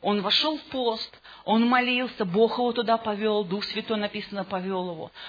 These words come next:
Он молился. Он, знаете, пребывал все эти сорок дней в молитве за то служение, за эти три года, которые он в посвящении будет на этой земле,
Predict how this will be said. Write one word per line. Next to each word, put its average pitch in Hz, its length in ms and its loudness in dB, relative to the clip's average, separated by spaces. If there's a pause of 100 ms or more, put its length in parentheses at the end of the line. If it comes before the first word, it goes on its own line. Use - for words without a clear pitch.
Он 254 220 6
молился. 226 960 0 (440)
Он, 220 120 0
знаете, 233 400 2
пребывал 233 920 2
все - 180 -4
эти 214 140 -4
сорок 214 440 -2
дней 220 260 -4
в 165 100 -4
молитве 214 840 2
за 185 140 -2
то 277 220 -4
служение, 254 720 -2 (260)
за 165 140 0
эти 254 220 2
три 254 260 0
года, 220 460 0
которые 208 380 -2
он 208 60 -2
в - 40 -16
посвящении 214 880 0
будет 202 440 -2
на 196 220 0
этой 214 220 -4
земле, 214 480 -2